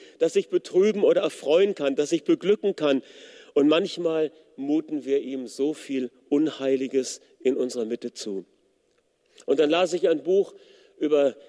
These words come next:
die Person des Heiligen Geistes und das war wie eine Offenbarung. Der Heilige Geist, ein persönlicher Ansprechpartner. Da gab es eine kleine Broschüre, der Heilige Geist, ein helfender Freund.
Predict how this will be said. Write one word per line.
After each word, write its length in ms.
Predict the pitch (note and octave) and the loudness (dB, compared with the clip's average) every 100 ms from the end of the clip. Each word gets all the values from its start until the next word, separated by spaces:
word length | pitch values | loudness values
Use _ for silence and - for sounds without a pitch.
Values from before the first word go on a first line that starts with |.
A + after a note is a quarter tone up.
| - _ - | -20 _ -6
die 80 | C3+ | -2
Person 400 | D3+ C3+ D3 D#3 | 0 2 4 2
des 220 | D3+ - | 0 -2
Heiligen 400 | C#3 D3 C#3+ C#3 | -4 -2 -4 -4
Geistes 540 | B2+ C#3 C#3+ D3+ C3 | 0 0 0 -4 -4
und 240 | A#2+ B2 - | -2 -2 -2
das 200 | B2 - | -2 -2
war 240 | B2 A2+ | -4 -4
wie 200 | A#2 C#3+ | -6 -6
eine 420 | - A#2+ A#2 C3 | -6 -8 -8 -8
Offenbarung. 840 | - - B2+ A2 G#2+ C3 A#2+ F2 E2+ _ _ _ _ _ _ _ _ _ _ - - | -10 -14 -14 -12 -12 -10 -8 -8 -12 _ _ _ _ _ _ _ _ _ _ -20 -16
Der 80 | - | -8
Heilige 280 | A#2 B2 B2 | -6 -4 -4
Geist, 540 | G#2+ A2 B2+ - - _ _ | -4 -4 -6 -10 -20 _ _
ein 160 | A#2 A2 | -8 -8
persönlicher 720 | A2+ G#2 A2 A#2+ B2 - - | -8 -10 -6 -6 -6 -8 -8
Ansprechpartner. 960 | A2+ - - G#2+ - F#2 F2+ F#2 F2+ - _ _ _ _ _ _ _ _ - | -8 -8 -8 -8 -10 -16 -12 -12 -12 -16 _ _ _ _ _ _ _ _ -4
Da 60 | |
gab 160 | A2 D3 | 0 0
es 80 | D3 | 0
eine 160 | C#3 | 0
kleine 320 | B2+ C3 C#3 | -2 0 2
Broschüre, 640 | C#3+ C#3 - D3 F3 E3 B2+ - - | 2 0 -2 2 4 4 0 -6 -8
der 120 | C3 | -4
Heilige 300 | B2+ D#3 D3+ | 0 0 0
Geist, 440 | C3 C#3+ E3+ D3+ D#3 | 0 2 0 0 -2
ein 80 | B2+ | -2
helfender 500 | C3 E3 - D#3 C#3 | 0 0 -2 -4 -4
Freund. 540 | - B2 E3 D3 - | -4 0 2 0 -4